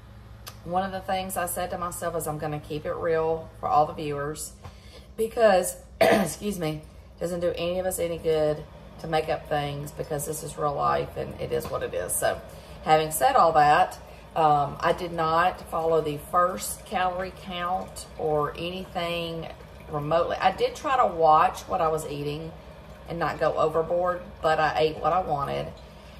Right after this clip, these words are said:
And I came back feeling non-guilty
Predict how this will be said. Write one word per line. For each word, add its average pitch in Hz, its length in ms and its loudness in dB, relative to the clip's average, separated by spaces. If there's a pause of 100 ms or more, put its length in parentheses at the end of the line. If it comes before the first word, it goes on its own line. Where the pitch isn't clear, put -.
And 160 160 2
I 151 80 0
came 170 340 -6
back 175 480 0
feeling 156 800 -2 (500)
non-guilty 170 840 2